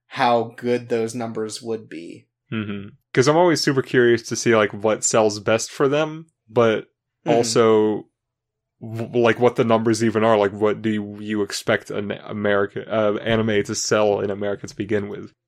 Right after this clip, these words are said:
Speaker 1: Yeah, 'cause they're always priced pretty highly because of the, because it, you know, it's, it's such a process to get it over here, and it's a, um,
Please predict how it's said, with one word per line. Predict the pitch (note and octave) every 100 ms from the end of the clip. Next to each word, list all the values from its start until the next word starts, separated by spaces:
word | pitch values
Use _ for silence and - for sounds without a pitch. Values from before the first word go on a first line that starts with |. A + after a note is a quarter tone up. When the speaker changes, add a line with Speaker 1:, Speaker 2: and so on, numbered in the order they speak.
| _
Speaker 1:
Yeah, | - F#3+ C3 A#2+ B2+ _ -
'cause | G3
they're | F3+ A3
always | A3 G#3 - - _
priced | - G3 G3 - -
pretty | F#3+ E3
highly | E3 E3+ D#3+ C#3+
because | B2 C#3 - - D3 B2+ A#2 A#2 A#2 - _ _ _ _ _
of | A#2 A#2 A2+ A2+
the, | A2+ A2+ A2 A2 A2 A2 A#2 _ _ _ _ _ C3
because | C3 D#3+ C#3+
it, | C#3+ B2+
you | C3
know, | A#2+ A#2
it's, | A2+ -
it's | B2+
such | D3+ C3+
a |
process | - C#3 B2+ C3 B2
to | B2
get | B2
it | A#2+
over | B2 A#2+
here, | A#2+ B2+ A#2+
and | A#2
it's | A#2
a, | A#2 A2 A2+ _ _ _ _ _ _ _
um, | A#2 G#2 G#2 G#2+ A#2